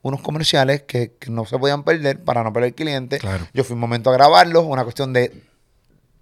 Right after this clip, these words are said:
Speaker 1: de que diez
Speaker 2: Quince
Speaker 1: minutos, quince
Speaker 2: minutos,
Speaker 1: minutos
Speaker 2: claro.
Speaker 1: de grabarlo para montarme en mi carro e irme de nuevo para mi casa. Estoy de vacaciones. El productor del programa en aquel momento me dice, "Mira, él es Arnaldo,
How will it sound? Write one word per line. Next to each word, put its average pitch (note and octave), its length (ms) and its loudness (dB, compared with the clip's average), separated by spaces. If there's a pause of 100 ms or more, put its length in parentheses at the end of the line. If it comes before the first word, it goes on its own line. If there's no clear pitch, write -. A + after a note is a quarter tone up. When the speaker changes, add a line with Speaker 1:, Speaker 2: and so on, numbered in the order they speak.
(520)
Speaker 1:
de E3 240 0 (460)
que B2 100 -6
diez E3 320 0
Speaker 2:
Quince E3 300 0
Speaker 1:
minutos, D3 180 6
quince C3+ 180 2
Speaker 2:
minutos, - 20 -8
Speaker 1:
minutos G#2 240 0
Speaker 2:
claro. A2+ 220 2 (320)
Speaker 1:
de C#3+ 80 2
grabarlo D3+ 640 6
para B2+ 160 0
montarme B2 280 -4
en - 20 -10
mi F3 80 -6
carro E3+ 320 2 (340)
e A#2+ 140 -2
irme A#2 240 -2
de B2 80 0
nuevo A#2+ 160 -2
para A#2+ 160 2
mi A#2 100 -6
casa. - 400 -2 (120)
Estoy B2+ 180 -6
de B2 60 -4
vacaciones. C3+ 560 -6 (1000)
El - 120 -12
productor A#2+ 300 -2
del D3 100 0
programa E3 240 2
en D#3+ 60 0
aquel D#3 120 2
momento C#3+ 400 -4
me C3+ 80 -4
dice, B2 160 -8
"Mira, C3+ 300 -6
él C3 80 -8
es C#3+ 280 -8
Arnaldo, C3 1000 -8